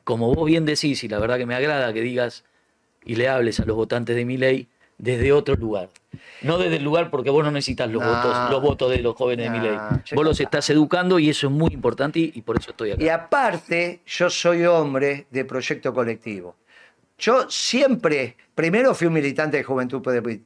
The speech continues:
Speaker 2: Peronista y después fui un economista del peronismo. Nunca salimos a juntar votos. Tuvimos que salir a juntar votos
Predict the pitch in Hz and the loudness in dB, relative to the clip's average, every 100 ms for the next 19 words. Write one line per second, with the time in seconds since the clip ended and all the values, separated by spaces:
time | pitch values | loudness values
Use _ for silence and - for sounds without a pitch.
0 | - 127 123 117 156 190 214 - - 254 | -8 -4 -4 -2 0 0 2 2 4 4
1 | 185 165 170 220 208 156 139 139 180 262 | 4 2 4 2 2 0 2 0 2 2
2 | 185 123 - - - 202 247 226 170 180 | 2 0 -4 -20 -8 0 2 2 0 0
3 | 196 226 160 - 139 117 120 117 110 101 | 2 2 2 0 -4 -2 0 0 -2 -6
4 | _ - - - 175 247 240 196 185 202 | _ -20 -4 4 4 6 4 4 2 4
5 | 202 214 185 - 170 202 196 170 123 165 | 6 6 4 2 2 4 6 4 4 2